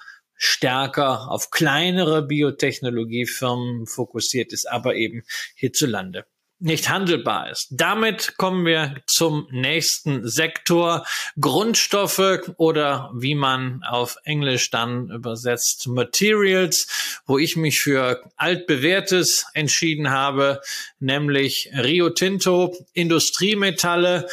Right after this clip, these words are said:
Tja, wenn's natürlich eine Rezession geben sollte, die sich gewaschen hat, ist gut möglich, dass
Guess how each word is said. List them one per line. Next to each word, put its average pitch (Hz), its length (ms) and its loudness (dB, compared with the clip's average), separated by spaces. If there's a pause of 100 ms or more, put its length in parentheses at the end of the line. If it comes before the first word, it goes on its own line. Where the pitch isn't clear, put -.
(260)
Tja, 196 420 0
wenn's 180 500 2
natürlich 170 640 0
eine 151 180 2
Rezession 151 960 2
geben 147 480 0
sollte, 139 480 2
die 143 160 -2
sich 135 240 -4
gewaschen 127 540 -2
hat, 160 340 -2
ist 131 340 -2
gut 151 280 0
möglich, 147 760 0
dass 139 580 0